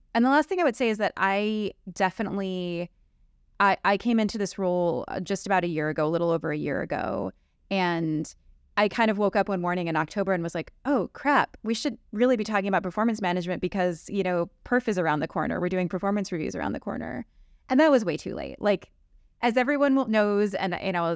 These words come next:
you know, that is the, the worst time to do performance management is the performance review season. Um, so really not having it front of mind soon enough is, like, just another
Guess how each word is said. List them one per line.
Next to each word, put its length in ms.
you 140
know, 240
that 180
is 80
the, 140
the 80
worst 380
time 240
to 40
do 120
performance 360
management 480
is 120
the 80
performance 440
review 200
season. 560
Um, 420
so 240
really 540
not 600
having 320
it 100
front 180
of 80
mind 400
soon 300
enough 340
is, 140
like, 180
just 220
another 520